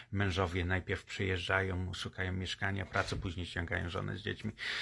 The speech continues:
To jest, e, normalne. I, e, i tak samo w hotelach dla bezdomnych z-, znam, e, kilka rodzin, które czy były w hotelach dla bezdomnych polskich, czy w motelach dla bezdomnych, czy prywatnie dla bezdomnych.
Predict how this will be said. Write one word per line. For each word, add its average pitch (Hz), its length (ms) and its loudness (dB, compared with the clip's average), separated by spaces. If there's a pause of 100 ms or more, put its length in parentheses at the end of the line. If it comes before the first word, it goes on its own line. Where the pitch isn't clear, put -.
(240)
To 208 80 -2
jest, 175 260 4
e, 156 180 4
normalne. 170 720 8 (480)
I, 143 440 6
e, 131 460 10 (100)
i - 100 0
tak - 200 6
samo 113 260 8
w - 80 -2
hotelach 92 380 2
dla 92 160 2
bezdomnych 90 500 0
z-, - 260 -10
znam, 82 540 0 (180)
e, 82 420 -4 (100)
kilka 87 320 0
rodzin, 87 360 2
które 87 520 0
czy - 140 0
były 92 280 8
w - 80 -8
hotelach 95 380 2
dla 92 160 2
bezdomnych 95 460 0
polskich, - 680 -4 (440)
czy 92 300 4 (180)
w 82 200 4
motelach 95 600 6
dla 92 240 4
bezdomnych, 90 800 -4 (140)
czy - 120 -6
prywatnie 85 560 -2
dla 85 160 0
bezdomnych. 90 560 -2